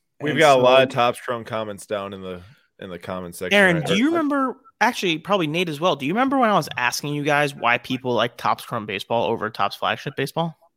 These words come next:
Speaker 1: Yeah, I mean, there's plenty of debate two years ago, and people were going nuts for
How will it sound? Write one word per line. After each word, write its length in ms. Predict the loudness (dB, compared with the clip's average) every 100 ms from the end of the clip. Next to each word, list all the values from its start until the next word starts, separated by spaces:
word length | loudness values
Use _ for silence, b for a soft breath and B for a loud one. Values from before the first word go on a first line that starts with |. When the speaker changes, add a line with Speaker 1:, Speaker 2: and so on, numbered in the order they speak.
| 0
Speaker 1:
Yeah, 380 | 2 4 0 -2
I 100 | -2
mean, 140 | 0
there's 220 | 4 4 4
plenty 320 | 2 2 4
of 100 | 2
debate 320 | 0 0 -2
two 120 | -2 -4
years 280 | -2 -2
ago, 180 | -2 -2
and 100 | -2
people 240 | -6 -6 -4
were 100 | -2
going 260 | -2 -2
nuts 240 | -2 -4 -4
for 340 | -6 -4 -4